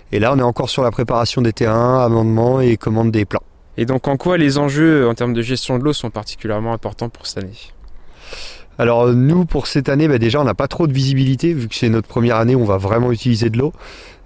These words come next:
Speaker 1: Euh, après, on avait quand même des soucis sur les terrains, euh, de, de, de manque d'homogénéité. C'est-à-dire qu'on avait beaucoup d'eau l'hiver, euh, au point de pas pouvoir cultiver, euh, tôt en saison. Et, euh,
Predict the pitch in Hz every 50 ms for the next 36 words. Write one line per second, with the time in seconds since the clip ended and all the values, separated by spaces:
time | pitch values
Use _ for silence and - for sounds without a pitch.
0 | - - 107 104 104 104 104 104 101 101 101 104 104 - - 117 113 - - 143
1 | 147 151 156 151 135 120 113 120 113 - 139 135 143 147 147 151 135 131 127 117
2 | - - 135 120 - - - 151 147 - - - 139 120 113 113 113 - - 127
3 | 117 120 131 139 139 139 135 127 117 113 110 110 110 107 107 107 107 110 107 104
4 | 104 101 101 104 104 101 98 98 98 95 98 98 101 101 101 101 107 110 117 120
5 | 127 135 143 135 127 139 139 139 131 120 135 127 127 131 127 - 127 - - -
6 | - 110 113 120 - 127 120 113 110 117 113 110 127 139 131 - 151 135 135 139
7 | 131 135 131 123 139 143 143 135 - - - - 110 107 104 104 104 101 101 101
8 | - 131 120 110 - 143 143 135 127 113 - _ - - 143 120 - 135 131 123
9 | - - - 117 107 - 131 120 117 127 127 127 117 107 101 - - 131 123 123
10 | 113 - - 120 104 127 160 - - - - - - - - - - - - -
11 | - - - - - 127 135 139 135 120 117 110 110 107 107 104 104 101 98